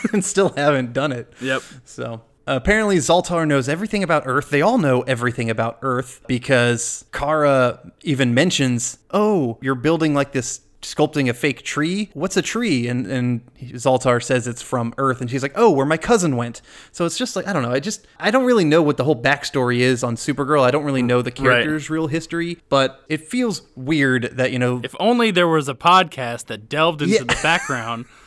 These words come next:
Speaker 1: <laughs>
Speaker 2: of comic book characters' histories.
Speaker 1: Uh, yes. Uh, I don't know if, uh, Dynamic Duel has done an episode on Supergirl. I don't remember off the top of my head.
Speaker 2: I think they have.
Speaker 1: Okay, if they have,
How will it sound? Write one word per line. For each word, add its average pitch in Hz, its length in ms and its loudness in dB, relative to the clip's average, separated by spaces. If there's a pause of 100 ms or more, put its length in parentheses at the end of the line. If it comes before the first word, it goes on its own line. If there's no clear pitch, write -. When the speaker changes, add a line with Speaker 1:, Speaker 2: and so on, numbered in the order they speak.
(160)
Speaker 1:
<laughs> - 360 -6
Speaker 2:
of 277 260 -2 (140)
comic 175 440 -2
book 139 200 -10
characters' 120 500 -8
histories. - 600 -4 (120)
Speaker 1:
Uh, - 100 -12
yes. 202 560 2
Uh, 156 460 2 (320)
I 143 160 -4
don't 240 200 2
know 214 200 4
if, 156 420 2
uh, 131 380 2 (240)
Dynamic 156 440 2
Duel 160 240 6
has 135 220 2
done 139 380 2
an 143 240 -4
episode 131 640 0 (100)
on 131 240 2
Supergirl. 123 600 -4
I - 20 2
don't 127 160 2
remember 123 420 0
off 120 120 -4
the 120 80 -10
top 120 240 0
of 113 100 -10
my 120 120 -6
head. 117 440 -2
Speaker 2:
I - 20 -6
think 247 260 0
they 151 160 2
have. 110 380 -4 (160)
Speaker 1:
Okay, 127 420 2
if 135 180 -4
they 127 100 2
have, 208 460 2